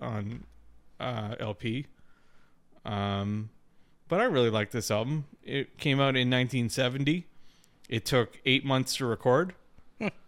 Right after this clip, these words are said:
Speaker 1: Um, and everyone on this record has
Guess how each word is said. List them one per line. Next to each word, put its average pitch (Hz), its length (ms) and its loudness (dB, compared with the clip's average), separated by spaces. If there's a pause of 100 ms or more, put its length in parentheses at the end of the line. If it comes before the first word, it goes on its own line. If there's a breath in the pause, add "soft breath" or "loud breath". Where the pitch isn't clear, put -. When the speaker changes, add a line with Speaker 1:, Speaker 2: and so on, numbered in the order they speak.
(360)
Speaker 1:
Um, 110 580 2
and 117 440 4
everyone 143 960 6
on 127 260 2
this 127 240 0
record 131 340 0
has 120 340 0